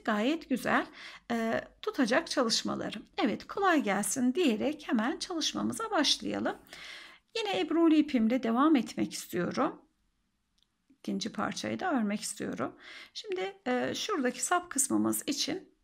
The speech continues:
zincirimizi çekmemiz lazım. Herhangi bir yere takacaksak.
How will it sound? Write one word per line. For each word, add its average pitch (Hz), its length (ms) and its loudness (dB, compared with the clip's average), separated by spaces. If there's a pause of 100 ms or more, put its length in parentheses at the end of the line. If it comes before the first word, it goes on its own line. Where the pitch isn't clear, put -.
(120)
zincirimizi 233 640 2
çekmemiz 220 600 -2
lazım. 208 560 -2
Herhangi 202 480 -2
bir 202 80 -2
yere 214 240 -2
takacaksak. 262 760 -4